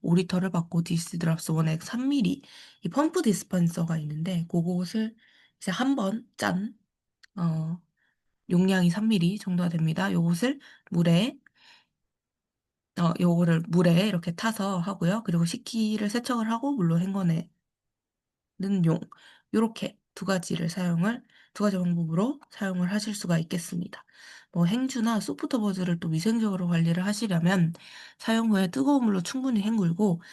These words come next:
디시드랍스 원액을, 어, 사분의 일 뚜껑, 그냥 펌프 디스펜서 이 회 용량이면 육 밀리 정도 되겠습니다. 요것을 묻혀서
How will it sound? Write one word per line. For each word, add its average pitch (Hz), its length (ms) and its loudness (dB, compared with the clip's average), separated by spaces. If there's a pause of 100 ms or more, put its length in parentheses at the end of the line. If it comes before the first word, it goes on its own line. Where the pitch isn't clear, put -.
(200)
디시드랍스 185 600 0
원액을, 165 500 4 (1600)
어, 156 460 -6 (200)
사분의 214 460 2
일 262 260 2
뚜껑, 175 380 -10 (800)
그냥 175 160 0
펌프 233 260 0
디스펜서 175 640 0
이 180 200 2
회 220 140 2
용량이면 165 540 2
육 165 180 2
밀리 208 180 0
정도 170 360 0 (300)
되겠습니다. 170 560 0
요것을 185 320 0
묻혀서 214 540 2